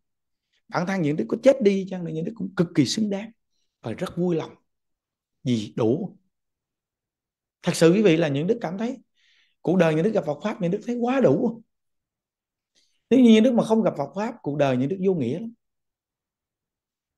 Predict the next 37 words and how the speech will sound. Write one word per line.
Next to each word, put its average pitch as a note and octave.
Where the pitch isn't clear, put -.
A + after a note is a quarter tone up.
Một D#3+
ngày F3+
của G#3
trong G#3+
ngôi A3
nhà E3
Tam G#3
Bảo, C#3+
những F#3+
Đức -
đã G#3+
từng D3
làm C3+
qua. F#3
Ở D#3+
ngoài G3
đời, D3+
một C#3+
đời E3
những E3
Đức A3+
cũng F3
chưa G#3
từng C#3
được. A#2+
Một F3+
ngày F3+
làm E3+
việc E3
trong G#3
ngôi G#3+
nhà F3+
Tam G3+
Bảo C#3+
của G#3+
những F#3
Đức, A#3